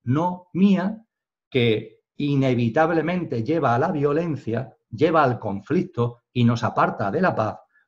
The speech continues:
¿por qué no? ¿Por qué no una eco sí nuestra? Y esa, esa eco sí nuestra tiene su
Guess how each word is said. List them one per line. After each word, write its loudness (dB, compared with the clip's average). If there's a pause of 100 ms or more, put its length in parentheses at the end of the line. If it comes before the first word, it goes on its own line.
¿por 6
qué 6
no? 0
¿Por 2
qué 2
no -2
una 0
eco 0
sí 4 (200)
nuestra? -2 (420)
Y 2
esa, 2
esa -2
eco 0
sí -2
nuestra -4
tiene -2
su -4